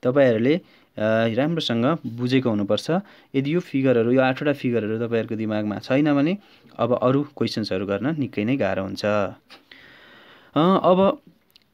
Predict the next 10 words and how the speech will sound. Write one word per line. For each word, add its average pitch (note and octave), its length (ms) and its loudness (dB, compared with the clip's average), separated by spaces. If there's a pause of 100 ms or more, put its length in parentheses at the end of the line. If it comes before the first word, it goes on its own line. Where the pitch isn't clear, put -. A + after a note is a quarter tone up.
(640)
यही G#3+ 120 4
माथिको F3 420 4
थ्योरमलाई D#3 500 6
युज D3 320 4
गरेर B2 300 4
हेर्नुहोस् G#2+ 380 2
है F#3+ 60 2
त, G3 40 2
अलिकति F#3 640 2 (160)
फरक D3+ 420 0